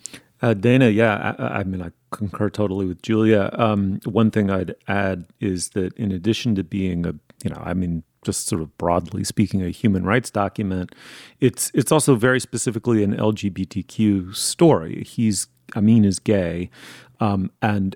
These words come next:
and I love that it's both about how brutalized you can be by certain kinds of regimes and,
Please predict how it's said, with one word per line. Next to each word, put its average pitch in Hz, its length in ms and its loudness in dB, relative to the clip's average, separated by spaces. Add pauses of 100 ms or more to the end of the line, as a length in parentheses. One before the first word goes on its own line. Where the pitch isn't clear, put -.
and 107 240 0
I 117 80 2
love 117 360 4
that 117 120 0
it's - 180 -2
both 127 500 2
about 98 580 -2
how 95 560 -2 (560)
brutalized 101 800 2
you 95 160 2
can 95 240 2
be 90 400 0 (160)
by 90 460 -2
certain 101 340 -2
kinds 95 340 0
of 87 160 0
regimes 90 540 0
and, 87 220 -2